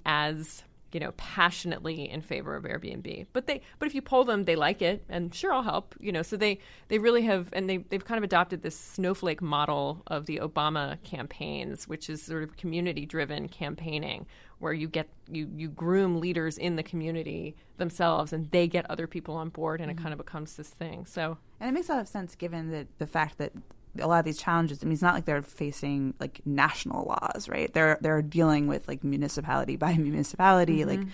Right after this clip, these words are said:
Speaker 2: super, like, in the weeds regulations that, like, you really do need people on the ground who can understand it.
Speaker 1: You do. And, and, and politicians listen to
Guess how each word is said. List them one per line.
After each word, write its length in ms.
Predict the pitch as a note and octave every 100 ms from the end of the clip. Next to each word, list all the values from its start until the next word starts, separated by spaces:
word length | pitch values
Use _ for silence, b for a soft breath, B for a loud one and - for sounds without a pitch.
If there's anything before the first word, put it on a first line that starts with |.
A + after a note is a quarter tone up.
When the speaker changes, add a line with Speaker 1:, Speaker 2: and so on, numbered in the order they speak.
| B B
Speaker 2:
super, 800 | - F#3+ F3 E3 D#3 D3+ D3 C#3 B B -
like, 120 | C#3
in 140 | D#3+ D3+
the 80 |
weeds 340 | C#3+ D3 C#3+ C#3
regulations 800 | C#3 C3+ D3 C#3+ - - D3 C#3+
that, 120 | -
like, 200 | C#3 D#3
you 80 | D#3
really 240 | E3 D3+
do 260 | C#3 E3 D#3
need 360 | D3 C#3+ C#3+
people 340 | - D#3 C3 A#2+
on 180 | C#3 C#3+
the 60 | C#3+
ground 540 | - - - - A#2
who 160 | - D3+
can 160 | - B2+
understand 400 | - - D3 -
it. 180 | - - - F#3
Speaker 1:
You 160 | G3+
do. 260 | F3+ F3+ D#3
And, 160 | D#3+
and, 240 | - F3 E3+
and 420 | - E3 D#3+ E3
politicians 500 | G#3+ B3+ C#4 C4+ G3
listen 340 | F3 G3 F#3+
to 480 | F3 - E3 D#3 D#3+